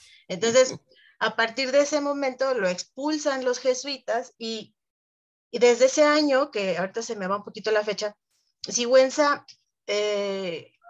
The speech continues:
vive como intelectual criollo, sí acomodado en el poder, sí como cosmógrafo del virrey, pero también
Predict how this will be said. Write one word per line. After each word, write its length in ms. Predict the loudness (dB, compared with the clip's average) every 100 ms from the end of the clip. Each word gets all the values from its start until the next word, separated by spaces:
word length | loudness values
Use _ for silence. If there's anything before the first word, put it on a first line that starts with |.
| -10
vive 260 | -6 -4 0
como 260 | 0 0 -2
intelectual 640 | -4 -4 -4 -2 -2 -2
criollo, 460 | 0 2 4 2
sí 340 | 0 -2 -2 0
acomodado 800 | 0 -2 -4 -2 -2 -2 -2 -4
en 160 | -6
el 160 | -10 -10
poder, 400 | -8 -2 0 0
sí 340 | -4 -6 -6
como 260 | -4 -4 -6
cosmógrafo 600 | -8 -4 -2 -2 -2 -6
del 160 | -8
virrey, 300 | -6 -4 -2 -2
pero 200 | -4 -4
también 540 | -6 -4 -4 -4